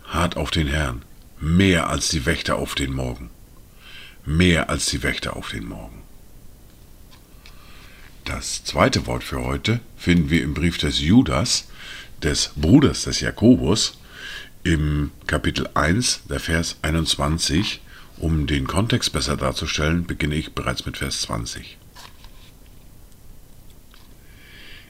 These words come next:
Ihr aber, Geliebte, erbaut euch auf euren allerheiligsten Glauben und betet im Heiligen Geist. Bewahrt euch selbst in der Liebe Gottes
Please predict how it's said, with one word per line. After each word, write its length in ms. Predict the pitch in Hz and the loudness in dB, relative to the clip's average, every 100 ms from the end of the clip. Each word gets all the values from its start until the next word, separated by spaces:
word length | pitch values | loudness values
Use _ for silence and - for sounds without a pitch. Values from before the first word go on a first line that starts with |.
| - | 6
Ihr 220 | 127 156 | 8 8
aber, 160 | - 67 | 6 0
Geliebte, 540 | - 58 57 - 57 - - - - - | -2 -2 -4 -8 -10 -12 -20 -20 -18 -2
erbaut 440 | 80 - 95 113 | 0 4 6 6
euch 320 | - 87 - 76 | 4 2 0 -4
auf 220 | 76 - | -6 0
euren 400 | 95 95 - - - | 4 4 2 -2 2
allerheiligsten 800 | 90 82 65 76 76 - - 67 | 4 4 2 2 2 0 -2 -2
Glauben 400 | 64 69 - - - - - | -2 -2 -2 -6 -10 -16 0
und 280 | 92 85 - | 2 4 6
betet 380 | 107 107 98 - | 6 6 2 0
im 200 | 71 64 | -2 2
Heiligen 400 | 80 76 67 64 | 2 2 -2 -2
Geist. 460 | 60 57 - - - - - - - - - - - - | -4 -4 -8 -12 -18 -20 -20 -20 -20 -20 -20 -18 -18 -2
Bewahrt 340 | 92 90 117 - | 4 8 8 8
euch 140 | 90 | 6
selbst 260 | 80 113 - | 6 6 6
in 60 | 98 | 4
der 100 | 87 | 6
Liebe 220 | 107 90 | 6 4
Gottes 500 | 98 104 - - | 2 0 -4 -8